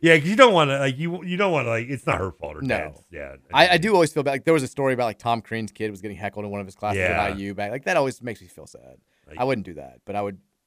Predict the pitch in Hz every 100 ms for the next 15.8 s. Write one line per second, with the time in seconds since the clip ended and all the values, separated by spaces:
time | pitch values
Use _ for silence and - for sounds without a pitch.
0 | _ _ - - - 95 87 - - 87
1 | - 87 - 107 120 - - 117 82 69
2 | _ _ - 78 64 62 76 90 90 104
3 | 110 104 104 101 90 104 92 92 85 95
4 | _ _ 104 98 - - 85 87 _ 87
5 | 82 78 78 69 80 67 _ 120 - 123
6 | _ 110 _ 185 180 139 151 165 127 151
7 | 160 151 139 135 147 160 131 143 127 101
8 | - - 156 180 151 - 180 160 175 175
9 | 104 - _ _ - 135 101 123 120 95
10 | 73 - 127 214 165 113 95 101 95 180
11 | 175 104 104 92 107 143 78 71 80 80
12 | 98 65 _ _ _ 127 175 262 240 226
13 | 135 98 139 - 120 185 202 - 156 -
14 | 254 254 160 147 139 135 131 104 107 -
15 | 123 120 110 151 160 247 - 220